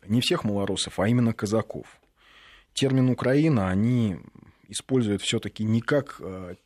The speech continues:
территорию государства, а как такую обособленную часть другого государства. Поэтому, м, говорить о том, что это источник из, э, жизни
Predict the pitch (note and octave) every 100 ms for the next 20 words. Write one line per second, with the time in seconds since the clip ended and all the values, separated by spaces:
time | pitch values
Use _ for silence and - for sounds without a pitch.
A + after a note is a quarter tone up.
0 | _ - A2+ A2+ - A#2+ G2+ F2 E2+ G2+
1 | - G#2 G2+ - - D#2+ E2 G#2+ - -
2 | - - - _ G#2 - A2 - - A2+
3 | B2+ - C#3+ A2 G#2+ G2+ F#2 F2 _ -
4 | D3+ C3+ A#2 A#2+ B2 G2 D#2+ - _ E2+
5 | - F2+ F2 - - - _ - - -
6 | - C3+ D3 D3 D3 C3 - F2+ - -
7 | - _ _ _ _ _ _ _ _ _
8 | _ _ - _ _ _ - A2 A#2+ A2+
9 | A2 A2 A2 - G#2+ - A2+ G2+ - F#2+
10 | - - - - - - - _ _ _
11 | _ A#2 G#2+ A2 G2 F#2+